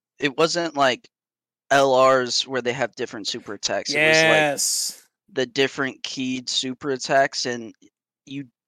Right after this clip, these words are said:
Speaker 1: so, on some of 'em, you didn't want the full key because the super attack wouldn't do as much.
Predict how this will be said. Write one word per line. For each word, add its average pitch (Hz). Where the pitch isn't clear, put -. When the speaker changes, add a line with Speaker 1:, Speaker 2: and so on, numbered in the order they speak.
Speaker 1:
so, -
on 143
some 147
of 151
'em, 156
you 143
didn't 135
want 143
the 131
full 135
key 139
because 135
the 123
super 143
attack 135
wouldn't 131
do 135
as 127
much. 117